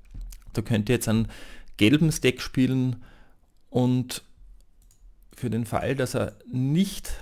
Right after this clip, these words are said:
auslöst, das Deck, dann ist, also dass das, äh, Hulda auslöst, könnte Ogima in den Stack reinkommen. Das wäre eigentlich ganz wahrscheinlich vernünftig, das so zu spielen.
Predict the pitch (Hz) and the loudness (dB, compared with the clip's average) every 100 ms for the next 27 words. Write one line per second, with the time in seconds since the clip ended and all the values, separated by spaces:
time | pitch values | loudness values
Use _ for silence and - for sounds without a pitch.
0 | - - - - 135 143 135 - 127 - | -12 -10 -4 -2 -2 0 -2 -2 -4 0
1 | 110 - - - 123 117 - 123 120 - | 0 0 -6 -2 -2 -2 -2 -4 -2 -4
2 | - - - - - 113 117 113 - 117 | -6 -12 -20 -8 -2 4 4 4 0 -2
3 | - - - 113 113 110 117 - - 147 | 0 0 2 4 4 2 -2 -6 2 6
4 | 160 104 113 - 123 123 - - 117 110 | 8 8 6 4 0 -2 -4 -2 -2 0
5 | 92 113 107 92 101 101 - 80 - 90 | -2 0 2 2 0 -2 -4 -6 -4 -4
6 | 101 101 98 101 101 95 98 95 110 107 | -4 -2 -2 -2 -2 -2 0 -2 -4 -6
7 | - 101 101 - - - - - - - | -6 -4 -4 -8 -16 -20 -20 -20 -20 -18
8 | - - - - - - - - - - | -14 -10 -10 -10 -12 -8 -8 -8 -10 -12
9 | - - - - - - - - - - | -18 -14 -10 -10 -10 -14 -18 -20 -20 -4
10 | 127 131 135 143 - 135 139 151 - 120 | 0 4 4 4 2 2 2 0 -2 0
11 | 127 - 104 101 117 110 101 104 | 0 2 0 2 0 2 4 2